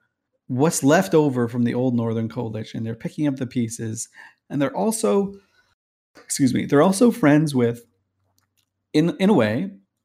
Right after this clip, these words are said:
a lot of F Cs from Pandemic Legion, a lot of F Cs from,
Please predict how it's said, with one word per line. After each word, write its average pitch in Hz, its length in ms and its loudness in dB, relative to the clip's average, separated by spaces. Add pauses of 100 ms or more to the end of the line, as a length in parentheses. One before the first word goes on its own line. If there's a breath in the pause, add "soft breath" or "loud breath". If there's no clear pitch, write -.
a 131 60 2
lot 147 180 4
of 147 80 2
F 139 140 2
Cs 131 280 -2
from 120 160 -2
Pandemic 117 440 -6
Legion, 117 440 -10 (120)
a 117 60 -6
lot 127 200 0
of 139 100 -4
F 127 140 -2
Cs 117 260 -6
from, 113 460 -8